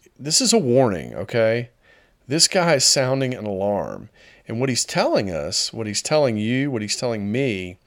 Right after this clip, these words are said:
is that we all need to stand up. We need to reach down really deep, really deep. And we need to, to get a whole nother gear, um, to try to combat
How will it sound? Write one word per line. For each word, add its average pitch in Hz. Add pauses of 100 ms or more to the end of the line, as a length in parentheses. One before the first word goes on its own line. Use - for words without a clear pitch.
(600)
is 120
that 123
we 113
all 131
need 117
to 110
stand 104
up. 90
We 107
need 113
to 104
reach 117 (340)
down 104
really 139
deep, 117 (280)
really 120
deep. 85 (640)
And 113
we 127
need 135
to, 98 (720)
to 117
get 113
a 104
whole 165
nother 156
gear, 104 (920)
um, 95 (680)
to -
try 123
to 117
combat 110